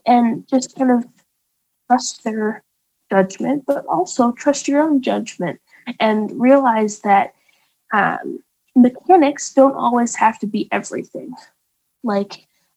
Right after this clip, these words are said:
uh, you don't have to spend twenty minutes looking through books for this one rule. You should make a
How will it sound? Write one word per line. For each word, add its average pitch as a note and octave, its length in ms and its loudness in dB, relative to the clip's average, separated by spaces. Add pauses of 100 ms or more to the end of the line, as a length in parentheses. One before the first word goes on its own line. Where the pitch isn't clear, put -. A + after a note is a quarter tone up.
(120)
uh, G#3+ 80 -2 (480)
you A#3+ 140 2
don't B3+ 320 0
have A#3+ 240 -2
to G#3+ 100 -4
spend G#3 840 -8 (680)
twenty A3+ 220 0
minutes A3 540 -2
looking G3+ 340 -4
through G#3 240 -6
books - 500 -8
for G3+ 160 -2
this F#3 220 -6
one F#3+ 320 -2
rule. G#3 360 -8
You A3+ 180 2
should G#3+ 220 -6 (400)
make G#3+ 200 0
a G3+ 100 2